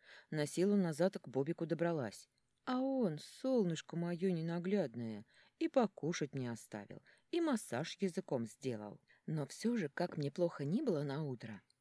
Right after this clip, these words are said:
но за город я всё-таки опять выбралась. Добралась до лесного исполина, попила водички и отправилась обратно. И так целых десять дней.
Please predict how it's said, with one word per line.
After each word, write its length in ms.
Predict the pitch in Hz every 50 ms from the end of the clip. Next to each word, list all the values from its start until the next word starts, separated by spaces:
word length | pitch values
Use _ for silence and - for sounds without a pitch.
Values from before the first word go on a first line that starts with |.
| _ _
но 220 | - 254 302 320 285
за 200 | 233 247 233 226
город 260 | 214 233 247 240 - -
я 80 | 208
всё-таки 460 | 202 - - 135 135 - 170 - 180 170
опять 340 | 165 - - 123 120 -
выбралась. 600 | 151 131 123 107 - 120 113 113 117 - - - _ _ _ _ _ _ _ _ _ _ _ -
Добралась 500 | 381 392 370 339 302 262 233 240 254 262
до 100 | 220 240
лесного 440 | 247 233 - - 156 156 160 185
исполина, 640 | 185 - - - 214 208 156 127 127 131 131 143 143 - _ _ _ -
попила 380 | - 139 - 131 120 113 117 147
водички 640 | 196 214 175 135 120 113 - - - - 123 123 127 _ _ _ - - - - _ -
и 80 | - 381
отправилась 580 | 359 - - 302 294 285 269 254 254 - -
обратно. 520 | 240 170 135 123 104 - - 123 117 113 - _ _ _ _ _ _ _ -
И 100 | 127 -
так 360 | - - 156 208 - - - _ -
целых 320 | - - 147 120 160 196 - -
десять 360 | 127 127 123 - - - 135
дней. 280 | 123 117 113 101 -